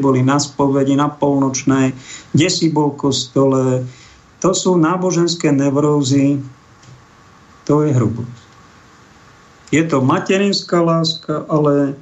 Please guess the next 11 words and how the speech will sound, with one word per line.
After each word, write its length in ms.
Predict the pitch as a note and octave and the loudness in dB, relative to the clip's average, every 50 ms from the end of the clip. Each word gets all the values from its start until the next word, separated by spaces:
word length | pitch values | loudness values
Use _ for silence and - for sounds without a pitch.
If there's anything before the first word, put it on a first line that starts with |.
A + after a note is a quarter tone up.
| - _ _ _ _ _ _ _ _ _ _ _ _ _ _ _ | -20 _ _ _ _ _ _ _ _ _ _ _ _ _ _ _
e, 80 | C#3 C3+ | -2 0
nezjemnená. 960 | C3+ C3 C3 C3 D3 D#3+ D#3+ D#3+ E3+ E3+ D#3 C#3+ A#2+ A2+ A2 G#2 G2+ - D3+ - - - - - _ - - - _ _ _ - - - - - - _ _ - - - - - - - _ - - - - - - - - - - - - | 0 2 2 2 2 2 2 2 2 2 2 0 0 -2 -2 -4 -6 -8 -10 -14 -16 -18 -20 -20 _ -20 -20 -20 _ _ _ -20 -20 -20 -20 -20 -20 _ _ -20 -20 -20 -20 -20 -20 -20 _ -20 -20 -20 -20 -20 -20 -20 -20 -20 -20 -4 0
Nezduchovnená. 880 | C3 C3+ C3 C3+ B2 C3 D#3 D#3 - C#3+ B2 A#2 A#2 A#2+ B2 C3+ - - - - - - - - - - - - - - - - - - - - - - - - | 2 2 2 2 2 0 0 0 0 -2 -2 -2 -4 -4 -4 -6 -6 -8 -10 -18 -20 -20 -20 -20 -20 -20 -20 -20 -20 -20 -20 -20 -20 -20 -20 -20 -20 -20 -10 -2
A 160 | - D3 C3 | 0 2 2
je 160 | B2+ C3 C#3+ | 4 2 2
to 160 | D3 - D3 B2+ | 0 0 -4 -2
preto, 560 | - - C3+ C#3 C3 - D#3 D#3 E3+ F3+ E3+ A#2+ | -2 -2 -2 -2 -2 0 0 0 0 0 -2 -2
lebo 240 | D3+ C#3 C3+ C3 C3+ | -2 -2 0 0 0
si 240 | - - - C#3 B2+ | 0 0 -2 -2 0
ten 160 | - C#3+ C3+ | 2 2 2
rodič 720 | C3+ C#3 C#3 C3+ C3 C3 D#3 D#3+ E3 E3 D#3+ - - - | 2 2 0 0 0 2 0 0 0 -2 -6 -10 -14 -16